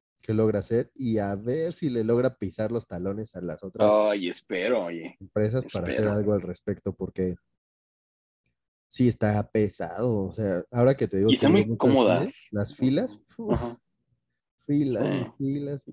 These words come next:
Speaker 1: Hubieras visto, fui a ver,
Speaker 2: No.
Speaker 1: fui a ver Lightyear ante, Antea, una de las tres veces que fui, fui a Antea.
Speaker 2: Ok.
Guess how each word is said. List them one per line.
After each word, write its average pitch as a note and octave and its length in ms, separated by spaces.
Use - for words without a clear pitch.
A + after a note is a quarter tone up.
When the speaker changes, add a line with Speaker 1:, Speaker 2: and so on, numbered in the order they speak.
Speaker 1:
Hubieras D#3 380
visto, D#3+ 260
fui - 260
a F#3+ 60
ver, F3+ 200
Speaker 2:
No. - 260
Speaker 1:
fui E3 200
a F3 60
ver E3+ 220
Lightyear C3+ 560
ante, F#2+ 460
Antea, G2 640
una B2 260
de A2 80
las F#2 280
tres G#2+ 240
veces G2+ 260
que F#2+ 120
fui, D3+ 360
fui F#2+ 360
a F#2 80
Antea. A#2+ 340
Speaker 2:
Ok. - 60